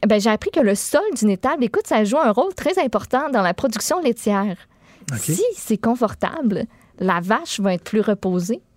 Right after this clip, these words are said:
Speaker 1: aura moins de problèmes de santé et donnera plus de lait.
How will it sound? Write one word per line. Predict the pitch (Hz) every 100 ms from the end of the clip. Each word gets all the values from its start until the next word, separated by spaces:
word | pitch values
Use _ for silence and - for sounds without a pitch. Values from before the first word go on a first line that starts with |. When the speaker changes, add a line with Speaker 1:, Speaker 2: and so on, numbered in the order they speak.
| _ -
Speaker 1:
aura | 196 185
moins | 185 208
de | 190
problèmes | 180 185 190 185
de | 165
santé | - 185 180 - 294 - -
et | 202
donnera | 185 202 196
plus | 202 277 240
de | 208
lait. | 190 196 196